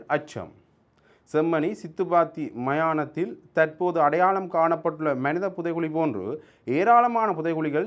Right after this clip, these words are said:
செம்மணியில் இருக்க வாய்ப்புள்ளது என்று காணாமலாக்கப்பட்டோரின் உறவுகள் தெரிவித்துள்ளனர். செம்மணியில் நேற்று இடம்பெற்ற போராட்டத்தின் பின்னர் இது தொடர்பில் அவர்கள் மேலும் தெரிவித்துள்ளதாவது, யுத்தம் நடந்த காலங்களில்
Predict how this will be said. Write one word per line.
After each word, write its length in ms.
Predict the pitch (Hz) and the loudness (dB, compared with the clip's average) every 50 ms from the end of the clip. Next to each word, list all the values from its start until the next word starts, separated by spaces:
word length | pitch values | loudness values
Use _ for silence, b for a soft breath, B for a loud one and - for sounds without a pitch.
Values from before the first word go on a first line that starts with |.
| 226 - - | -4 -8 -4
செம்மணியில் 460 | - 175 180 196 202 202 202 190 160 - 147 | -4 -2 0 0 0 0 0 -2 -2 -2 -2
இருக்க 240 | 160 165 156 170 156 151 | -2 -2 0 0 2 4
வாய்ப்புள்ளது 560 | 151 160 170 160 160 - 170 165 160 156 156 151 | 4 4 4 2 -2 -4 -2 -2 0 0 -2 -2
என்று 140 | 151 160 233 240 - | -2 -4 -8 -4 0
காணாமலாக்கப்பட்டோரின் 1080 | 190 170 170 175 175 175 175 170 165 165 165 156 - 160 151 160 156 160 160 156 143 135 - 139 | 2 2 4 4 2 2 2 2 2 2 2 0 -2 -4 -4 -2 -2 -2 -2 -2 -4 -6 -4 0
உறவுகள் 380 | 151 156 147 139 165 214 233 - | 0 0 0 0 -6 -6 -4 -4
தெரிவித்துள்ளனர். 640 | 190 180 175 170 156 156 135 113 92 78 80 - - _ b b b b b b - | -2 0 0 -2 -2 -2 -4 -4 -6 -8 -14 -18 -20 _ b b b b b b -2
செம்மணியில் 540 | 147 151 165 170 170 160 156 151 170 226 196 - - 147 | -2 -2 0 2 2 2 2 2 0 -2 -2 -6 -4 -2
நேற்று 300 | 160 165 156 156 156 117 - | -2 -2 -2 -4 -8 -6 0
இடம்பெற்ற 440 | 143 160 165 165 160 165 160 160 151 151 156 | 0 0 2 2 0 -2 0 0 -2 0 2
போராட்டத்தின் 540 | 156 160 165 165 160 160 156 160 160 156 147 | 2 4 6 6 4 4 0 -6 -8 -6 -4
பின்னர் 280 | 156 147 151 202 226 196 | -4 -2 -2 -4 -6 -6
இது 180 | 127 143 156 156 170 | -4 -4 -2 0 2
தொடர்பில் 340 | 170 165 160 156 156 156 151 | 2 2 0 2 2 2 2
அவர்கள் 240 | 156 156 156 143 135 143 | 2 0 -2 -4 -2 -2
மேலும் 260 | 165 165 175 165 156 | -2 -2 -2 -4 -4
தெரிவித்துள்ளதாவது, 680 | 160 156 165 156 165 160 160 165 160 160 147 113 95 85 98 127 156 b b b b b b _ 139 | -6 -6 -6 -6 -4 -2 2 4 4 4 4 0 -8 -10 -10 -12 -14 b b b b b b _ -4
யுத்தம் 380 | 160 165 156 - 247 254 226 180 | -4 -4 0 0 0 0 2 2
நடந்த 280 | 170 165 170 170 170 160 | 2 2 4 2 2 0
காலங்களில் 640 | 156 160 151 156 160 165 165 156 156 156 180 240 - | 2 4 4 6 6 4 4 2 0 0 0 -2 -4